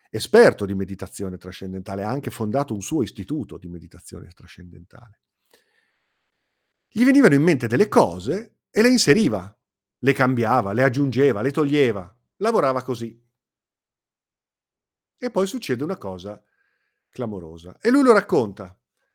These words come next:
In Acque Profonde, David Lynch racconta questo. E ve lo leggo. "Le idee arrivano nei modi più impensati. Basta tenere gli occhi aperti.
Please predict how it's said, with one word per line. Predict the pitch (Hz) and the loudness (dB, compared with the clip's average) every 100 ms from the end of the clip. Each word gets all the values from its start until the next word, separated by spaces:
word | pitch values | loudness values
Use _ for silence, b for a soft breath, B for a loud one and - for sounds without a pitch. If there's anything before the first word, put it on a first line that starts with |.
| _ _ _ _ | _ _ _ _
In | 147 165 | -8 -6
Acque | 165 190 214 196 | -4 -4 -4 -6
Profonde, | - 143 - 110 98 95 117 131 _ | -4 -8 -6 -8 -6 -10 -12 -14 _
David | - 147 214 214 | -8 -4 -4 -4
Lynch | 139 131 127 | -4 -6 -6
racconta | 208 214 135 127 - | -8 -6 -8 -8 -10
questo. | 95 - - _ _ _ _ _ _ _ _ _ _ _ _ _ _ _ | -14 -18 -20 _ _ _ _ _ _ _ _ _ _ _ _ _ _ _
E | 156 | 0
ve | 208 | 6
lo | 269 | 6
leggo. | 185 131 107 110 110 _ _ _ _ _ _ _ _ _ _ _ _ _ _ _ _ _ _ _ _ _ _ _ _ _ _ | 6 4 2 -4 -4 _ _ _ _ _ _ _ _ _ _ _ _ _ _ _ _ _ _ _ _ _ _ _ _ _ _
"Le | - 165 | -2 2
idee | 254 233 139 110 123 131 _ | 2 2 0 0 -4 -8 _
arrivano | 143 180 226 190 156 | -8 -6 -4 -4 -4
nei | 156 | -4
modi | 160 202 190 | -4 -6 -6
più | - | -8
impensati. | 185 170 151 143 92 80 - - _ _ _ _ _ _ - | -8 -8 -10 -10 -16 -18 -20 -20 _ _ _ _ _ _ -12
Basta | 120 208 208 | -6 -6 -6
tenere | 196 190 190 190 | -6 -4 -4 -4
gli | 190 | -6
occhi | 190 | -8
aperti. | 196 214 135 92 _ 95 | -10 -10 -10 -12 _ -20